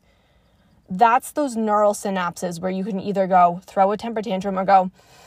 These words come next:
<sighs> "Okay, what would I like to do instead?" And you stretch your mind. And so, like, emotionally, spiritually, we change,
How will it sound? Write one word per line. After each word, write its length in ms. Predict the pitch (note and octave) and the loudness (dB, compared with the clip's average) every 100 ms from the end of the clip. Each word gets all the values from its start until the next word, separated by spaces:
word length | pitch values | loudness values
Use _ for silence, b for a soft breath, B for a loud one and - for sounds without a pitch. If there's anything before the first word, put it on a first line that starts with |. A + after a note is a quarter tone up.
| b b b b b b b b _ _ | b b b b b b b b _ _
<sighs> 960 | - C#4+ C#4+ B3 A3 F#3 - - - - | -8 -4 -2 -2 -4 -6 -8 -10 -12 -10
"Okay, 360 | - - D#4 G3+ | -10 -6 -4 -2
what 200 | G3+ - | -2 -2
would 120 | B3 | -4
I 100 | C4 | -4
like 180 | A#3 G#3 | -6 -6
to 140 | A#3 | -8
do 220 | G3+ G#3 | -4 -4
instead?" 580 | G3 F#3+ - F3 E3 E3+ - | -4 -4 -4 -4 -4 -8 -6
And 160 | G3+ | -4
you 80 | F#3+ | -2
stretch 560 | F#3 - - G3+ F#3+ - | -6 -12 -4 -2 -2 -2
your 100 | G3 | -2
mind. 520 | F3+ E3+ D3 C3+ E3+ | -2 -4 -6 -8 -8
And 220 | - G3+ | -4 -4
so, 200 | - G3+ | 2 2
like, 280 | F#3+ F3+ F3 _ _ _ _ _ _ _ _ _ _ - | 4 0 -2 _ _ _ _ _ _ _ _ _ _ -2
emotionally, 960 | G#3+ G3+ F#3+ F#3 - B3 B3 C4 C#4 | 2 6 6 4 0 -2 0 0 -2
spiritually, 960 | C#4 - - G3+ F#3+ F#3+ - B3 C4+ C#4 | -4 -10 -10 -4 -4 -4 -4 -4 -2 -2
we 160 | C4+ C4 | -4 -6
change, 520 | - B3 C4+ C#4+ | -4 -2 -2 -2